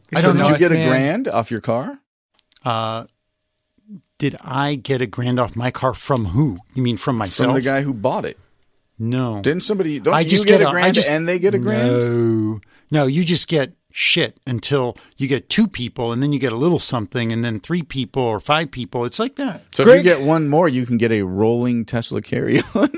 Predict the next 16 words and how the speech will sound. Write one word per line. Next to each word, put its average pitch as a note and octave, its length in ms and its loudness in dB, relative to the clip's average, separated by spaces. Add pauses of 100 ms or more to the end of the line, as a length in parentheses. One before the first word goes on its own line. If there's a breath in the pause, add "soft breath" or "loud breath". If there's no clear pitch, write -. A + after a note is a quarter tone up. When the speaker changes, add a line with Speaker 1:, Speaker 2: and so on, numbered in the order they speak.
(160)
Speaker 3:
<laughs> - 200 -20
Speaker 1:
That's E3+ 200 -2
right. D3 180 -2
So D3+ 140 0
Robert D#3 480 2
three D#3+ 240 -4
one C#3+ 220 0
seven B2+ 340 -2
seven, A2 360 -4
that's A2 220 -10
the - 160 -12
magic A2 400 -8
number. G#2 200 -18 (120)
Speaker 2:
Okay, F#3+ 640 4
Greg A#3+ 280 6
Simpson. C#4 520 2